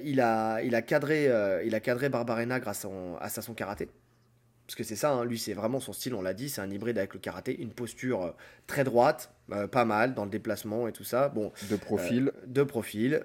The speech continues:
Speaker 1: euh, pas trop dans l'explosivité, mais, euh, mais en tout cas, voilà, il est là, il, il a, il a su, il a su, euh, cadrer, en fait, euh, euh, Barbarena,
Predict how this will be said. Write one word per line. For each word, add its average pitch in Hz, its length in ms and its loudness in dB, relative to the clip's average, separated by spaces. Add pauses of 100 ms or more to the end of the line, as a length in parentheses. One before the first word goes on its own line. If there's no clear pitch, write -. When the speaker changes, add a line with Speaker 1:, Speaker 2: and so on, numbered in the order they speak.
Speaker 1:
euh, 101 240 2
pas 170 160 6
trop 226 160 0
dans 185 100 6
l'explosivité, 139 800 2
mais, 110 220 4
euh, 101 200 4
mais 104 120 0
en 104 80 -2
tout - 80 -10
cas, 160 100 4
voilà, 110 180 4
il 92 120 -4
est 104 40 0
là, 110 220 4
il, 107 240 2
il 117 140 0
a, 104 100 0
il 127 140 -2
a 107 80 0
su, - 180 -10
il 127 100 -2
a 113 60 4
su, 180 380 0
euh, 113 100 4
cadrer, 143 460 4
en 110 80 2
fait, 127 260 -4
euh, 98 220 0 (360)
euh, 98 260 -2
Barbarena, 117 680 0